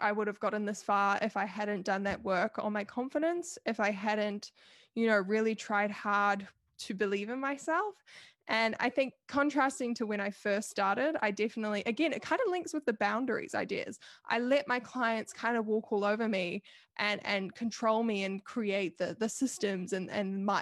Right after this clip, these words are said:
create my business hours, be like, "This is when you're gonna do my <laughs> work for me."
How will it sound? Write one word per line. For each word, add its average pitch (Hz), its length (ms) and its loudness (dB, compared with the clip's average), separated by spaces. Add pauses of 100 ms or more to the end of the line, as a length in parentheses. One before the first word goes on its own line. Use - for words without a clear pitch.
create 233 440 0
my 214 140 2
business 220 360 -2
hours, 180 320 0
be 185 100 -2
like, 180 180 0
"This 226 160 0
is 220 120 -2
when 196 120 2
you're 196 100 -4
gonna 190 180 -2
do 180 100 0
my 359 140 2
<laughs> - 160 4
work 277 200 0
for 208 120 -2
me." - 240 -4